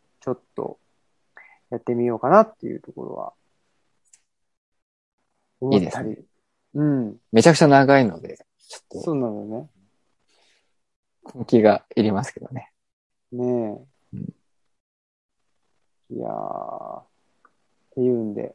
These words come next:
Speaker 1: ちょっと、久しぶりに。もともと僕結構ゲームとか好きだったんですけど。
Speaker 2: はいはいはい。
Speaker 1: なんかいつの間にかね、なんだろうな。なんか、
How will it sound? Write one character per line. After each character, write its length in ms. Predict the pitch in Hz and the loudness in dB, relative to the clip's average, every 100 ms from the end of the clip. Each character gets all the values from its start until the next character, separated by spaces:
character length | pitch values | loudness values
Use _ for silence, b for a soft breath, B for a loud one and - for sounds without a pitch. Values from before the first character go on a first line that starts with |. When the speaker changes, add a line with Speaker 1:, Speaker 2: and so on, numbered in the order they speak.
| _ | _
Speaker 1:
ち 80 | - | -10
ょ 20 | |
っ 80 | 120 _ | -10 _
と、 200 | - - _ _ _ _ _ _ _ | -16 -16 _ _ _ _ _ _ _
久 200 | 156 147 | -2 -2
し 140 | 143 | -2
ぶ 120 | 127 | -2
り 120 | 123 | -2
に。 220 | 120 113 - _ _ _ _ _ _ _ b b | -4 -8 -12 _ _ _ _ _ _ _ b b
も 120 | 190 | 4
と 80 | 254 | 6
も 80 | 302 | 6
と 80 | 277 | 6
僕 200 | 277 - | 2 2
結 100 | 294 | -2
構 120 | 127 | 2
ゲ 240 | 175 240 247 | 4 6 6
ー 40 | |
ム 220 | 233 233 | 2 -2
と 80 | 226 | -4
か 60 | 123 | -8
好 60 | |
き 180 | - - | -10 -4
だ 100 | 311 | -4
っ 100 | - | -2
た 100 | - | -8
ん 40 | |
で 60 | - | -10
す 80 | - | -14
け 80 | - | -10
ど。 240 | 117 110 | -6 -6
Speaker 2:
は 200 | - 143 | 4 4
い 60 | 120 | 6
は 140 | 110 | 2
い 60 | 104 | -4
は 200 | - 107 | -8 -14
い。 80 | - _ _ | -14 _ _
Speaker 1:
な 100 | 202 | -6
ん 60 | 214 | -4
か 120 | 139 | -4
い 60 | 131 | -2
つ 80 | 190 | 2
の 80 | |
間 120 | 196 196 | 2 2
に 100 | 190 | 0
か 100 | 180 | -2
ね、 240 | 127 - _ _ _ - | -4 -10 _ _ _ -10
な 140 | 135 | -6
ん 60 | 151 | -4
だ 60 | 117 | -4
ろ 80 | |
う 60 | 110 | -6
な。 840 | - - _ _ _ _ _ 175 | -12 -14 _ _ _ _ _ -8
な 60 | 170 | -6
ん 40 | |
か、 160 | 127 | -8